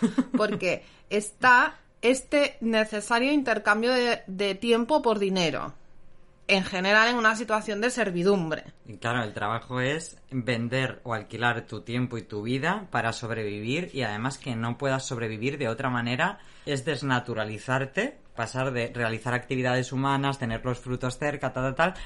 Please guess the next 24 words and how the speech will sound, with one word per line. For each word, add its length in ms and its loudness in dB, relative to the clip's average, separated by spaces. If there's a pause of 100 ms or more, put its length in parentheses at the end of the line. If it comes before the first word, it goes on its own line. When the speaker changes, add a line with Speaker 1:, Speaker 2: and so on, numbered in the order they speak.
(140)
Speaker 1:
a 80 6
un 120 4
sistema 460 0
en 80 -2
el 140 -2
que 340 -4
si 300 -6
te 160 -2
sales 300 -2
del 120 0
sistema 380 0
no 160 0
sabes 260 0
sobrevivir, 640 0
porque 220 -4
la 100 -2
mayoría 360 -2
de 40 0
los 140 -2
trabajos 640 -2
forman 440 2
parte 280 2
del 180 2
sistema 720 -4